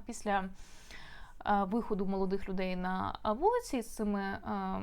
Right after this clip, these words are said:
картонками, почалися такі досить жорсткі реакції наших західних союзників і тих організацій, які не-, нам дають гроші, в тому числі на оборонку, на зарплати бюджетникам, на зарплати військовослужбовцям,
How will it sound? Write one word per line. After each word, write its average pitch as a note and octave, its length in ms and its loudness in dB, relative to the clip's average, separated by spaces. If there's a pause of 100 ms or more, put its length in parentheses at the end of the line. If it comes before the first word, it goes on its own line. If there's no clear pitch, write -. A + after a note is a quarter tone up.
(200)
картонками, D4+ 800 2
почалися B3+ 520 0
такі - 300 -4
досить A#3+ 1000 2
жорсткі G#3 640 -2
реакції - 580 0
наших - 380 -8
західних - 500 -6
союзників E4 640 -2 (540)
і A3 220 2
тих G#3+ 240 -2
організацій, F#3+ 640 -2
які F#3 200 -4
не-, F#3+ 260 -2
нам F#3 220 0
дають F3+ 240 -4
гроші, D4 300 2
в G3+ 60 -6
тому F#3+ 200 -4
числі F#3 220 -8
на F#3 140 -2
оборонку, B3+ 540 -2
на G#3 140 0
зарплати F#3+ 460 -4
бюджетникам, G#3+ 640 0
на F#3+ 100 -4
зарплати F#3+ 480 -4 (440)
військовослужбовцям, A#3 1000 0